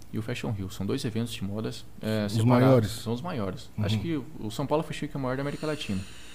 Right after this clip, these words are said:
Speaker 1: Então, assim, é, são desfiles de moda que o pessoal vai lá nessa fatídica semana pra fazer os desfiles. Ok? E aí, o do Rio, juntamente com o de São Paulo, são praticamente interligados. Acaba um, começa outro.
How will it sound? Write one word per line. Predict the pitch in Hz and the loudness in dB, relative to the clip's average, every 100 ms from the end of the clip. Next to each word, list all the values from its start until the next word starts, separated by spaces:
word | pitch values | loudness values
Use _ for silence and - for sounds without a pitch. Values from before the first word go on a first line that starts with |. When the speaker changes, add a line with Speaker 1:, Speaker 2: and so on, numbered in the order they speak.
| - - - - - - - | -12 -12 -12 -12 -12 -10 -6
Speaker 1:
Então, | 107 131 | 0 0
assim, | 139 127 104 | 0 2 4
é, | 104 101 | 4 4
são | 90 123 | 2 -2
desfiles | 143 135 127 | -2 -2 -2
de | 151 | -2
moda | 139 156 156 | 0 2 0
que | - | -2
o | 98 | -6
pessoal | 104 - 110 110 | -6 -4 -2 0
vai | 113 | 0
lá | 101 113 | 2 0
nessa | 117 - 95 92 | -2 -2 -4 -2
fatídica | - 117 107 - | -4 -4 -6 -6
semana | - 135 127 147 | -4 -2 -2 -2
pra | 147 143 | -2 -2
fazer | - 160 117 | 0 0 2
os | 101 | 0
desfiles. | 95 - 87 78 - - - - - - - - - | 0 -4 -6 -6 -8 -12 -14 -14 -14 -14 -14 -10 -6
Ok? | 87 98 107 101 - - - | -4 0 -2 -4 -10 -12 2
E | 113 | 4
aí, | 110 147 107 | 6 4 0
o | 135 151 | 2 4
do | 156 | 4
Rio, | 123 123 139 | 0 2 0
juntamente | 135 135 123 113 110 | 0 -4 -2 -2 -2
com | |
o | 110 | -4
de | |
São | - 101 | -4 -4
Paulo, | 120 143 | -2 -4
são | 139 | -4
praticamente | 127 - 139 143 | -6 -4 -6 -6
interligados. | - - - 117 92 - - - - | -4 -4 0 2 0 -2 -12 -14 -12
Acaba | - 127 117 | -4 0 2
um, | 113 156 | 0 0
começa | - 165 175 - | -4 -4 -4 0
outro. | 127 107 - | 2 0 -2